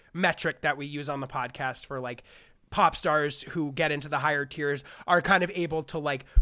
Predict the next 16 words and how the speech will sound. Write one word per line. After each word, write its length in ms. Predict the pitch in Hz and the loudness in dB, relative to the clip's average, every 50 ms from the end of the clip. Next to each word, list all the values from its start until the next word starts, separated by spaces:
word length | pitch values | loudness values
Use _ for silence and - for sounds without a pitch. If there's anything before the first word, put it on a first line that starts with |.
| - | 8
reinvent 920 | 151 143 147 190 214 208 196 190 180 131 120 165 151 156 165 - - - - | 8 4 0 2 4 4 4 4 2 0 0 2 2 2 0 -4 -10 -8 -4
their 200 | - 160 156 147 135 | 0 2 2 2 2
pop 260 | - 160 147 143 - | 2 0 0 0 0
stardom 400 | - - 156 156 156 160 156 151 | -2 -2 -2 0 0 0 -2 -2
or 100 | 143 135 | -4 -4
reinvent 580 | 123 143 151 151 151 147 127 147 143 143 139 | -4 -4 -4 -4 -4 -2 -4 -4 -4 -4 -4
their 160 | - 143 143 139 | -4 -4 -4 -4
sound 500 | - - - 165 147 147 143 147 147 151 | -6 -4 -2 0 2 2 2 0 -2 -4
in 120 | 156 151 | -4 -4
a 60 | 147 | -4
way 180 | 135 147 143 143 | -4 -4 -4 -4
that 200 | 139 151 - 147 | -4 -6 -6 -4
works 360 | 143 160 160 156 - - - - | -4 -4 -4 -4 -6 -12 -14 -12
equally 420 | 180 170 147 - 160 156 156 151 | -12 -12 -8 -8 -8 -6 -6 -4
well 240 | 139 143 139 139 139 | -4 -2 -2 -2 -2
commercially 840 | 139 - 156 143 135 139 139 - - 147 147 147 143 143 139 139 139 | -6 -8 -8 -6 -6 -6 -6 -8 -8 -8 -8 -8 -8 -8 -8 -10 -12